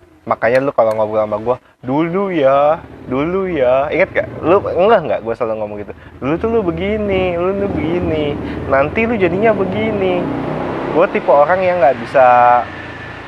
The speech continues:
eh, "Udahlah, lu nggak usah mikir macam-macam, jalanin aja hari ini, belum tentu juga besok kejadian."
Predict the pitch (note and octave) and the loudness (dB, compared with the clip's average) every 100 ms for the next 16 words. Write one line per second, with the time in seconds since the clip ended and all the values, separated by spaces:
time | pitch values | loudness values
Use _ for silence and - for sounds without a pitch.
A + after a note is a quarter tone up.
0 | - - - - - - - - D3+ C#3 | -16 -18 -18 -18 -18 -18 -16 -4 2 6
1 | C3 B2+ B2 B2 A#2+ A#2+ A#2+ - - - | 8 6 6 6 4 0 -6 -18 -20 -20
2 | - - - - - A2+ G#2+ B2+ D#3+ D#3+ | -20 -20 -20 -20 -14 -8 0 2 2 2
3 | C#3 B2 A2+ A#2+ A2 G#2 G#2 F#2+ D3+ E3 | -2 -2 -4 -4 -4 -6 -8 -4 -2 2
4 | G#2+ G#2+ G#2+ A#2 D3+ C3+ A2+ A2+ D3 B2+ | 2 2 -2 -2 0 0 -2 -4 0 0
5 | A2+ A#2 D#3+ F3 B2 A2 C#3+ D3+ C3 G2+ | 2 0 -2 -2 0 0 -2 -4 -4 -4
6 | G#2 A2 | -4 -4